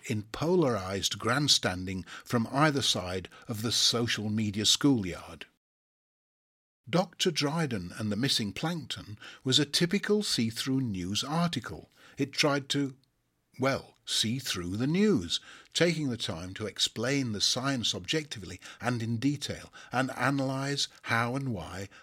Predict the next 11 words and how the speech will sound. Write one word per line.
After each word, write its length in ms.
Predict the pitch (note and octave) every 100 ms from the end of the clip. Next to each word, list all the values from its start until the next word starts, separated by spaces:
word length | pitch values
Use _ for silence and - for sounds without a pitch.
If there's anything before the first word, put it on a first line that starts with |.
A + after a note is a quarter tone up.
| -
mainstream 800 | F#2+ A2 A#2 - - A2+ A#2+ G#2
media 360 | E2+ D#2+ G#2
didn't. 600 | A2 - F3 A#2+ - - - _ _ _ _ _ _ _ _
You've 260 | C3+ D#3 D#3+
probably 460 | - G3 G#3 B2+ A2
not 280 | A#2+ A#2+
heard 260 | - C#3 C#3
anything 360 | C#3+ D#3+ F3 F3
about 340 | F3 F#3 C3
this 140 | F#2+
story, 440 | - - E2 -